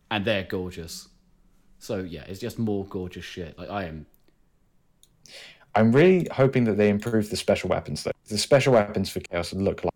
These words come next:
Speaker 2: dick.
Speaker 1: I like that plasma pistol.
Speaker 2: I like the plasma pistol, but, like, if you look at their, like, heavy bolts and stuff like that, I don't think it lines up that
Speaker 1: Yeah.
Speaker 2: And, like, even their plasma guns are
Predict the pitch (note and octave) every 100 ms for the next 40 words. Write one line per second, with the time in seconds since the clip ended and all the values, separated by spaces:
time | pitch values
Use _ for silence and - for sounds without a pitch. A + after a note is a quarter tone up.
0 | _ - D#2+ - - _ _ _ _ _
1 | _ - A2 G#2+ B2 - A2+ A#2 A2+ F#2+
2 | F2+ - E2+ - _ _ _ - A2+ C3
3 | C#3+ A2+ F#2+ F2+ F2 E2 F#2 F2 A#2 A#2
4 | A#2 A#2+ D3+ C#3+ C#3 A2 A2+ G#2+ F#2+ F2
5 | G#2+ G#2 F2+ - _ _ F#2 E2+ - F2+
6 | - E2+ - G#2 A2 G#2+ G2 F2 F2 F2+
7 | E2 D#2+ - - - _ _ _ _ _
8 | _ _ E2+ E2 - _ _ _ _ G2+
9 | B2+ E3 E3+ F3 - A#2+ B2 - F2+ F2
10 | E2